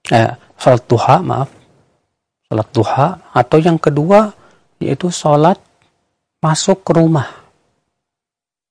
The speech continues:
Karena memang kita disyariatkan ketika masuk ke rumah itu untuk salat dua rakaat, akhi.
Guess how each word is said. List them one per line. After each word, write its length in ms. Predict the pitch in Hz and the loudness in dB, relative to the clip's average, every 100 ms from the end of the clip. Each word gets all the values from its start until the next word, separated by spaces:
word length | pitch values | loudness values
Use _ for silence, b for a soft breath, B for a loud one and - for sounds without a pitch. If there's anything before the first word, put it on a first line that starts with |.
| _ _ _ | _ _ _
Karena 240 | 123 131 | -6 -2
memang 240 | 131 156 - | 0 0 -2
kita 240 | - 175 | -2 0
disyariatkan 720 | 160 - 147 - - - 156 | 0 0 -2 -4 -6 -2 -2
ketika 400 | - 147 127 135 | -2 -6 -2 -2
masuk 240 | 135 - - | -2 -4 -2
ke 160 | 135 | -2
rumah 160 | 135 135 | 0 -2
itu 240 | 131 175 | -2 -2
untuk 320 | 160 147 - | -2 -2 -4
salat 240 | - 139 190 160 | 0 0 0 -2
dua 160 | 156 | -4
rakaat, 400 | 165 - 180 196 - | -4 -6 -8 -8 -8
akhi. 240 | - 170 | -12 -14